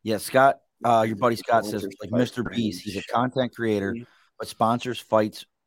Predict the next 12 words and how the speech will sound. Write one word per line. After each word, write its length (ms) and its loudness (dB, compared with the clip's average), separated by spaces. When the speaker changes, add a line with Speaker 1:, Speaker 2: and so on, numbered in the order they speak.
Speaker 1:
for 160 -4
him 220 -2
to 80 -2
shout 380 2
out 300 2
their 120 -4
company. 680 -2
Influencers 840 -4
are 80 -4
just 280 -12
<laughs> 40 -10
stupid 520 -2